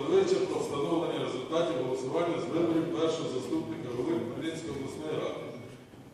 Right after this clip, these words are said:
На підставі підрахунку голосів з виборів першого заступника голови Хмельницької обласної ради від сімнадцятого лютого лічильна комісія встановила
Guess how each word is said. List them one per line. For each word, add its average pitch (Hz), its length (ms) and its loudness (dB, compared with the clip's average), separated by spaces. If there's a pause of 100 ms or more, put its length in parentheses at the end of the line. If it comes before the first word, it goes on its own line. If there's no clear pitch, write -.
(140)
На 175 140 0
підставі 202 420 2 (100)
підрахунку - 640 4
голосів 135 420 4 (580)
з - 20 -6
виборів 185 520 6
першого 165 320 2 (100)
заступника 160 600 0
голови 170 380 6
Хмельницької 160 580 -2
обласної 147 520 -2
ради 135 180 2 (100)
від 127 120 -6
сімнадцятого 131 720 -4 (100)
лютого 165 520 0 (440)
лічильна 185 500 -2 (100)
комісія 190 480 2
встановила 185 680 4